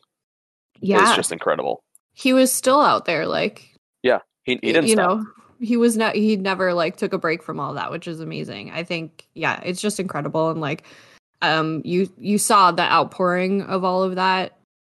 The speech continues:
Speaker 1: you know, when it was announced and all the posts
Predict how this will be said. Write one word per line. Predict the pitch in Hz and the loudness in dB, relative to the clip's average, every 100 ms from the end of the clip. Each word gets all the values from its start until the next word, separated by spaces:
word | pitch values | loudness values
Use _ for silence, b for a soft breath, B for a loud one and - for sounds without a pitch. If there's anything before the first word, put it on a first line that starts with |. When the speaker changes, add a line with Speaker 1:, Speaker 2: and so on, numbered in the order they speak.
| - | -8
Speaker 1:
you | 190 | -4
know, | 170 170 | -2 -2
when | 170 | -4
it | 156 | -4
was | 165 165 | -4 -4
announced | 165 156 151 156 - | -6 -4 -2 -4 -8
and | 160 | -8
all | 151 156 | -8 -8
the | 160 160 | -8 -10
posts | - 165 170 | -10 -10 -10